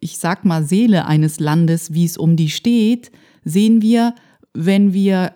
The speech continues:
als Kollektiv in eine Ausnahmesituation geschmissen werden und jetzt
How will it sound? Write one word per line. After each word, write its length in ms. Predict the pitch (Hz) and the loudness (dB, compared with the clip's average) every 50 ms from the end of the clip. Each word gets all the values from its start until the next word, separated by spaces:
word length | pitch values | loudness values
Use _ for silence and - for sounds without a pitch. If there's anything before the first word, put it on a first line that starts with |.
| _ _ | _ _
als 240 | - 160 151 151 - | -4 -4 -4 -4 -6
Kollektiv 880 | - - 269 277 269 262 262 262 - - 208 196 190 190 190 190 - _ _ _ _ - | -6 -4 -2 0 0 -2 -4 -6 -6 -4 -2 0 0 0 -2 -4 -8 _ _ _ _ -6
in 160 | - 160 156 | -2 0 2
eine 180 | 147 151 151 - | 2 2 2 2
Ausnahmesituation 960 | 208 262 269 - 208 185 185 180 165 170 160 - 165 156 - - 175 170 165 | 0 -2 0 0 0 0 0 0 0 -2 -4 -4 -6 -6 -4 -2 -2 0 0
geschmissen 460 | 151 151 - 165 151 - - 156 143 | 0 -2 -2 -4 -4 -2 -2 -2 0
werden 340 | 156 151 147 147 147 160 151 - - - _ - | -2 -2 -2 -2 -2 -2 -4 -4 -8 -18 _ -4
und 160 | - 160 151 | -2 -2 -2
jetzt 400 | 160 151 - - - - - - | -2 -4 -6 -8 -14 -16 -18 -20